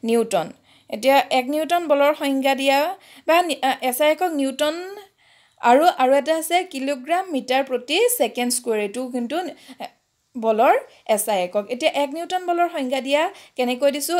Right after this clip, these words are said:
এক কিলোগ্ৰাম ভৰৰ বস্তু এটাৰ ওপৰত যিমান পৰিমাণৰ বলে ক্ৰিয়া কৰিলে এক মিটাৰ প্ৰতি ছেকেণ্ড স্কুৱেৰ ত্বৰণ সৃষ্টি কৰে,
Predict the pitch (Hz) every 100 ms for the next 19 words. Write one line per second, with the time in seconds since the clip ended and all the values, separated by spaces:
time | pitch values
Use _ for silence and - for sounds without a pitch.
0 | 311 262 277 - 339 339 339 359 330 277
1 | 294 254 247 247 285 277 294 - 240 269
2 | 285 254 208 233 269 330 311 320 330 330
3 | 320 254 247 277 277 247 269 302 285 226
4 | 208 247 381 - - - 247 302 349 339
5 | 359 349 294 247 262 240 269 294 - 294
6 | 294 277 240 254 269 247 240 311 339 240
7 | 196